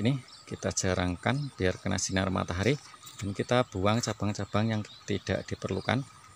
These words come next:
cabang-cabang yang bertumpuk atau yang arahnya bertumpuk. Kita jarangkan biar cabangnya cepat-cepat besar seperti ini. Dia cepat besar dan cepat berbuah seperti ini.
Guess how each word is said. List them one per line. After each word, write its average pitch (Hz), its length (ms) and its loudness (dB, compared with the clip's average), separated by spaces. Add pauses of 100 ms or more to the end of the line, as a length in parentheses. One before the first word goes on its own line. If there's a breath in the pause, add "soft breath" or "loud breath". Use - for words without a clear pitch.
(140)
cabang-cabang 95 720 0
yang 90 80 2
bertumpuk 95 640 -2 (160)
atau 95 320 -2
yang 92 160 0
arahnya 92 640 -2
bertumpuk. 104 480 0 (960 loud breath)
Kita 110 160 0
jarangkan 131 960 6
biar 92 240 4
cabangnya 101 560 2
cepat-cepat - 560 -4
besar 101 240 6
seperti 104 400 0
ini. 110 240 2 (1200)
Dia - 80 -4
cepat - 320 -4
besar 117 240 4 (160)
dan 92 240 -2
cepat - 400 -6
berbuah - 400 0 (1400 loud breath)
seperti - 480 -6
ini. 123 160 0